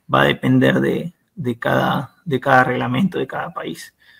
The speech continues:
En el caso de, si es que es específicamente un exportador, si un exportador le compra a un productor o una, una planta de procesamiento, le compra un producto y lo está exportando, tiene que ser operador certificado, ¿no? Para poder exportarlo como,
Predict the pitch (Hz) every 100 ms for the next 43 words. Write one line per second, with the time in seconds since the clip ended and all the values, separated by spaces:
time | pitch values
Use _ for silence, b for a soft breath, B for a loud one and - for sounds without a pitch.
0 | b b 160 147 135 170 180 170 165 -
1 | - 139 - 147 151 - 156 180 180 170
2 | 165 165 160 - 143 151 160 208 233 _
3 | _ _ _ _ - 143 147 143 - 139
4 | 147 131 143 139 139 139 160 135 127 -
5 | 160 151 139 131 135 143 147 135 127 131
6 | 151 139 135 151 151 135 135 135 131 135
7 | 135 131 123 139 143 139 143 135 127 -
8 | 139 151 147 147 147 147 135 - 135 131
9 | 127 127 - - - - - - 156 185
10 | - B B B B B B B B _
11 | - 156 156 156 143 135 135 127 127 120
12 | 127 127 147 135 135 123